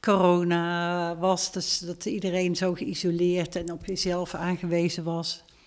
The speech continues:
Het was een tijd dat ik ook in de rouw was. Dat was eigenlijk ook, eh, ehm, ehm, vooral het praktische wat, wa-, wat mij daar, eh, aan troostte, zeg maar, om,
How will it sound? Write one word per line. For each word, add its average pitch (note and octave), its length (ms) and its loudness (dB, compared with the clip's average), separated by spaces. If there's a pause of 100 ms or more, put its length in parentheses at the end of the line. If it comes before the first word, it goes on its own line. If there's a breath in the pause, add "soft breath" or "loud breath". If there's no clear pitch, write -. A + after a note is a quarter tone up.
(460 soft breath)
Het - 120 -20
was F#3+ 160 0
een D3+ 160 -6
tijd D#3 280 0
dat D3+ 120 -4
ik - 120 -6
ook D#3+ 140 0
in D3+ 140 4
de D3 100 4
rouw F3 300 4
was. F3 600 -2 (420 loud breath)
Dat - 200 -12
was D#3+ 220 0
eigenlijk F3 440 -2
ook, - 120 -6
eh, E3+ 340 2 (220)
ehm, F3 460 -2 (1160 soft breath)
ehm, E3+ 400 -2
vooral F3+ 480 2
het - 200 -8
praktische F#3 600 4
wat, F#3 280 -2 (260)
wa-, F3 180 -2
wat F3 300 -2
mij F3 140 2
daar, E3+ 380 2
eh, F3+ 320 -2
aan E3+ 200 0
troostte, F3+ 540 8
zeg E3 240 4
maar, F3+ 240 2
om, E3+ 220 2